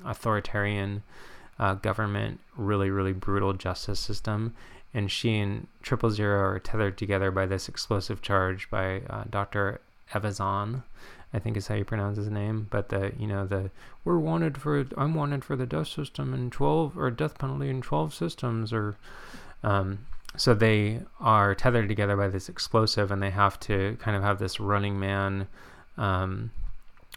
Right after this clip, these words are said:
contest, otherwise they are gonna explode, and the whole, uh, planet is watching them as they're doing this, and slowly as they're watching it, you know, the Empire is watching this planet and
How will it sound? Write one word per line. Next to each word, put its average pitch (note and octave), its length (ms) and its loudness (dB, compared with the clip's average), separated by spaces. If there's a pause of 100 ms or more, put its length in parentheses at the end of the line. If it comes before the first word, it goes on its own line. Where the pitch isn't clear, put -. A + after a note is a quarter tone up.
contest, G#2 540 6
otherwise G2 460 2
they G2 320 -2 (100)
are G2 120 2
gonna F#2+ 200 0
explode, G2+ 760 2
and G#2 140 -2
the G2 40 -2
whole, G2+ 480 2 (460)
uh, G#2 180 2
planet A2+ 400 4
is G2 140 -2
watching G2 540 2
them F#2 440 -4
as G2 240 4
they're F#2 140 0
doing G2 380 0
this, A2 400 -6 (120)
and G2 460 -2 (400)
slowly A2 680 4
as G2+ 220 0
they're G2 120 2
watching G2 380 2
it, G2 260 -6
you A2 120 -4
know, F#2+ 240 0 (680)
the A#2+ 140 2
Empire G#2 460 4
is G#2 160 -2
watching G2 340 -2
this G2 140 -4
planet G2 560 -2
and G2 380 -4